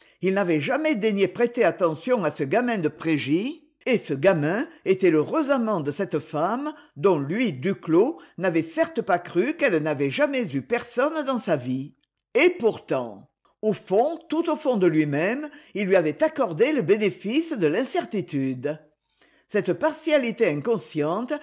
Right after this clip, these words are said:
est le signe le plus sûr d'une tendresse qui ne se connaît pas tout entière. Il y avait encore un peu de cela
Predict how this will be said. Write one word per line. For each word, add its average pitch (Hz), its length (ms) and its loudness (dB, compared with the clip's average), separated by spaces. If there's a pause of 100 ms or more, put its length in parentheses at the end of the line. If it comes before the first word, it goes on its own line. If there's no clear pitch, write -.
(320)
est 196 100 8
le 254 140 4
signe 170 400 0
le 156 120 2
plus 156 200 2
sûr 208 420 0 (260)
d'une 170 240 -2
tendresse 214 800 0
qui 208 120 -2
ne 170 100 0
se 165 120 -4
connaît 240 320 0
pas 269 240 0
tout 311 280 -2
entière. 143 720 -2 (800)
Il 175 120 -2
y 269 60 0
avait 311 320 2
encore 165 380 0
un 143 80 -2
peu 285 200 -4
de 185 120 0
cela 156 500 -2